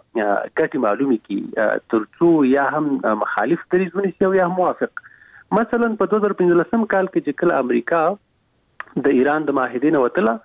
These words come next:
اه، انګلا مرکل، مکرون، تریسا مې او همدارنګه نورو ملګرو، اه، هغه ملګرو چې د امریکا طرف نیوه، هغوی د، د ډانلډ ټرمپ سره مخالفت وښود. ځکه هغوی دلیل دا وښود چې موږ نه پوهیږو چې د کوم دلیل په بنیاد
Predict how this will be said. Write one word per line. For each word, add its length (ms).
اه، 400
انګلا 240
مرکل، 680
مکرون، 880
تریسا 400
مې 280
او 100
همدارنګه 400
نورو 180
ملګرو، 580
اه، 240
هغه 300
ملګرو 300
چې 220
د 20
امریکا 440
طرف 260
نیوه، 360
هغوی 400
د، 160
د 200
ډانلډ 220
ټرمپ 300
سره 100
مخالفت 500
وښود. 260
ځکه 160
هغوی 420
دلیل 260
دا 80
وښود 260
چې 200
موږ 140
نه 120
پوهیږو 320
چې 280
د 120
کوم 160
دلیل 220
په 120
بنیاد 300